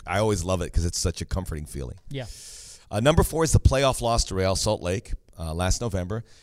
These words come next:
Speaker 1: And, uh, the reason I have it, obviously didn't end well, but it was such a visceral feeling because you knew through, uh, first of all, the crowd, the stadium has never been that electric.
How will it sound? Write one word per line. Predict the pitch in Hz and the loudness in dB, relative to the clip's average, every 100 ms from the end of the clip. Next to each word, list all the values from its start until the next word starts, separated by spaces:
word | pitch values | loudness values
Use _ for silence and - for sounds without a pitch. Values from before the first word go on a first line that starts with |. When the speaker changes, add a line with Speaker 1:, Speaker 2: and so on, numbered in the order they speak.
| - _ - - | -20 _ -20 -12
Speaker 1:
And, | 101 101 104 | -6 -2 0
uh, | 107 90 | 0 -2
the | 120 | -4
reason | 143 160 | -4 -2
I | 143 | -2
have | 127 | 0
it, | 117 | 0
obviously | 107 131 123 - 107 | -2 -4 -4 -4 -4
didn't | 92 107 101 | -4 -4 -4
end | 123 135 | -6 -4
well, | 90 85 87 | -4 -4 -4
but | 107 | -2
it | |
was | 107 | 0
such | 202 - | 0 0
a | |
visceral | 98 85 131 - 123 92 | -6 -6 -4 -2 -4 -4
feeling | - - 120 123 90 80 80 | -6 -4 -4 -2 -4 -6 -6
because | 92 87 - 98 92 90 - - - - _ _ - | -8 -8 -6 -4 -4 -4 -6 -8 -14 -20 _ _ -8
you | 101 107 | -4 2
knew | 131 143 127 110 69 - _ _ _ - _ - - 104 | 6 6 6 0 -6 -14 _ _ _ -20 _ -20 -14 -6
through, | 113 104 | -2 -2
uh, | 104 | -2
first | 123 143 - | 0 0 0
of | |
all, | 98 92 | 0 0
the | 90 85 | -2 -2
crowd, | - 123 104 | 0 0 -4
the | 104 | -8
stadium | - - 120 107 | -4 -2 -2 -4
has | 90 | -8
never | 95 101 95 | -8 -8 -6
been | 85 90 85 | -6 -6 -6
that | 92 87 | -8 -8
electric. | 80 87 85 - | -10 -10 -12 -10